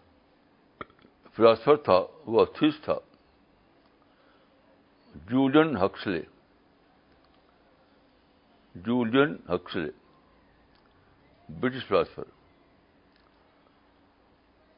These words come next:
تو اس نے ایک کتاب لکھی، ایک کتاب چھپی تھی نائنٹین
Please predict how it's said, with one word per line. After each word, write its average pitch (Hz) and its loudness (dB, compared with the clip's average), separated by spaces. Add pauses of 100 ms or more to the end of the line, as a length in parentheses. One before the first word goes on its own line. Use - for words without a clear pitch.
(840)
تو 127 0
اس 110 -2
نے 160 4
ایک 156 0
کتاب 113 4
لکھی، - -12 (1900)
ایک 113 -2 (140)
کتاب 139 4
چھپی 131 -2
تھی - -2
نائنٹین 117 -4